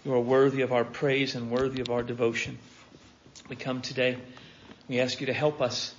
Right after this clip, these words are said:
to follow the example of Christ. Help us, Father, to, to think in a moment,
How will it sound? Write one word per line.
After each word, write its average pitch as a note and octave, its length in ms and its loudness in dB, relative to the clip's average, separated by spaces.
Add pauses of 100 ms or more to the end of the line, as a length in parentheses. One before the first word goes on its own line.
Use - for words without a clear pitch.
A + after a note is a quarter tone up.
to - 60 -20
follow C3+ 280 0
the C3 100 2
example B2 460 -4
of A#2+ 120 -12
Christ. A#2 440 -10 (960)
Help C#3+ 240 0
us, C3 180 2
Father, C3+ 320 0
to, C3 260 -4 (520)
to C#3+ 100 -4
think C#3+ 460 -4 (1400)
in C3 80 -8
a B2+ 60 -2
moment, C3 420 2